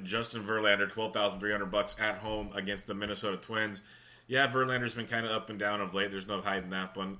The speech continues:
Against his one start versus the Twins, seven shutout innings, nine Ks for thirty-four point eight DraftKings points. Put out twenty-four point four his last time, had an eighteen seven, a fifteen two prior to that.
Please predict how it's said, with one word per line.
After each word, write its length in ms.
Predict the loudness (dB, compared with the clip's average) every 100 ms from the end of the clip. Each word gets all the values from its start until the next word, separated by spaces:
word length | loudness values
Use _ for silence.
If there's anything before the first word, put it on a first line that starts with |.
| -10
Against 360 | -6 -4 -4 -4
his 120 | -4
one 220 | -4 -2
start 220 | 0 0
versus 240 | 0 -2 -2
the 60 |
Twins, 240 | -2 2 4
seven 280 | 2 2
shutout 360 | 0 2 4 4
innings, 300 | 2 -2 -6 -12 -20 -16
nine 320 | 0 4 4 2
Ks 300 | -2 -2 -4
for 100 | -6
thirty-four 500 | -4 -4 -2 -2 -2
point 260 | -4 -4
eight 160 | -4 -4
DraftKings 520 | -4 -4 -6 -10 -10
points. 300 | -6 -6 -6 -14 -20 -20 -18
Put 120 | -4 -2
out 140 | -2
twenty-four 420 | 0 -2 0 -2
point 240 | -2 -6 -4
four 200 | -2 0
his 120 | 2
last 300 | 2 2 0
time, 120 | -2
had 100 | 0
an 100 | 0
eighteen 340 | -2 -2 -4
seven, 320 | -2 0 0 -2
a 40 |
fifteen 420 | -4 -6 -6 -8
two 180 | -6 -6
prior 220 | -2 0
to 60 | 2
that. 260 | 2 0